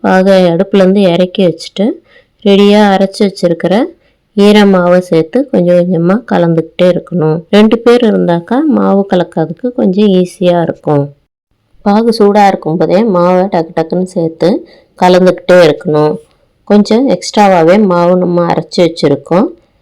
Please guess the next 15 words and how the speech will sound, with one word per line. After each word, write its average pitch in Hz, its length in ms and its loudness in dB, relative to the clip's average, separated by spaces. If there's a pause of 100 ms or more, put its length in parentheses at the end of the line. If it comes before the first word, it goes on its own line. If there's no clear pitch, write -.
(160)
அப்பதான் 190 420 0 (380)
எவ்வளவு 202 500 0
மாவு 180 280 0
கொள்ளுதுன்னு 175 580 0 (580)
இந்த 180 120 -4 (100)
திக்-, 180 260 -4
அஹ், 160 440 -2 (140)
பதம் 196 340 0
பார்த்து 185 380 -4
கு-, 165 320 0
சேர்த்துக்கலாம். 156 720 0 (680)
மாவு 196 440 2
ரொம்ப 196 340 0
தண்ணியாவும் 180 680 2
இருக்கக்கூடாது, 160 600 -2